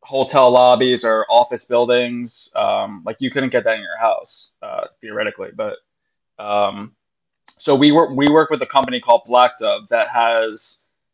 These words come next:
um, if we wanted to do a pop-up, they have partnerships with L G and Samsung. So the problem with the screen tech is, sorry to bore everyone, but the problem with the screen tech is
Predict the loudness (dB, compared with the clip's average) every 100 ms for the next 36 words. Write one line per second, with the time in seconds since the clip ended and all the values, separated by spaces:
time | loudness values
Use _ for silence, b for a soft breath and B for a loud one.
0 | _ -8 0 2 2 -4 -16 _ _ _
1 | _ -14 -6 0 4 4 2 -2 0 0
2 | 0 0 4 6 4 2 -4 4 6 4
3 | 0 _ 0 0 0 -4 -6 -4 2 2
4 | 0 -8 -6 -4 -4 0 2 2 -2 _
5 | _ _ -6 -4 0 4 4 4 -2 -2
6 | -2 -6 -2 -2 0 -2 0 -4 -4 -8
7 | -12 -8 2 4 4 2 0 0 -4 -4
8 | -4 -4 -2 2 2 2 -6 -10 -8 -2
9 | -2 0 -2 -2 -6